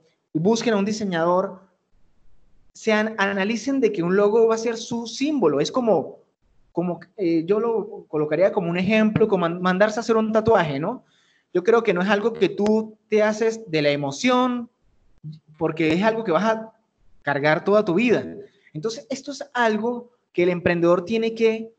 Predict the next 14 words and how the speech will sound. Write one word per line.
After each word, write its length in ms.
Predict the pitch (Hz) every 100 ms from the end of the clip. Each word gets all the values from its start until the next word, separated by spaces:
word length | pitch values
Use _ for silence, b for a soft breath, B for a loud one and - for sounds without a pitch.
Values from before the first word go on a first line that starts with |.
| _ -
realmente 580 | 170 170 190 202 196 208
darle 380 | 202 208 208
el 140 | 214 208
valor. 640 | 151 139 185 185 120 -
Esto 160 | 175 254
es 100 | 254
un 120 | 262
activo 580 | 240 247 - 262 247 233
poderoso 680 | 175 147 151 196 202 220 - b b
que 120 | 165
tiene 200 | 175 202
to-, 320 | 202 240 240 - _ -
toda 180 | 240
empresa. 560 | 226 220 240 247 143